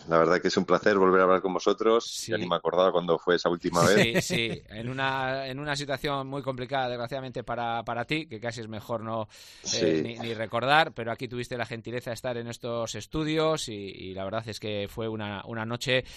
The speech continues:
Speaker 2: eh, muy, muy especial. Eh, porque hay que decirlo, yo no, me, tú no hables de nada, ¿eh? Yo digo, o sea, es que las cosas estaban como estaban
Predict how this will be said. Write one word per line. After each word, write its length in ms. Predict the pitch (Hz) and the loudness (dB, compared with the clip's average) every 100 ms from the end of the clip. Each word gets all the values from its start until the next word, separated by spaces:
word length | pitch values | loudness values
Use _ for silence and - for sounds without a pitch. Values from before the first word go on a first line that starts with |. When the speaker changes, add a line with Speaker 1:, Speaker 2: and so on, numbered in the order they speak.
| - - | -16 -4
Speaker 2:
eh, 440 | 110 110 107 107 | -2 0 0 -2
muy, 220 | 117 143 | -4 -4
muy 240 | 123 139 123 | -4 -2 -2
especial. 520 | 107 113 - 127 95 - - - | -2 -6 0 0 0 -6 -20 -14
Eh, 220 | - 117 | -2 0
porque 220 | 117 123 180 | 2 2 4
hay 60 | |
que 80 | 185 | 4
decirlo, 260 | 143 175 135 | 2 4 2
yo 240 | 151 185 | 2 0
no, 180 | 147 165 147 | 0 -4 -4
me, 200 | 151 143 | -8 -4
tú 120 | 180 | 2
no 80 | 196 | 4
hables 220 | 180 151 | 4 4
de 140 | 135 123 | 2 2
nada, 260 | 117 120 | 2 2
¿eh? 60 | 151 | 2
Yo 120 | 143 | 0
digo, 180 | 135 113 | 0 -2
o 60 | |
sea, 200 | 110 123 | -2 -2
es 100 | 120 | -2
que 220 | - 123 110 - - _ | -4 -4 -4 -12 -20 _
las 260 | - 123 - | -4 -2 0
cosas 180 | 208 202 | -2 0
estaban 240 | 202 185 | 2 2
como 160 | 165 160 | 2 0
estaban 400 | 185 180 180 | 2 2 0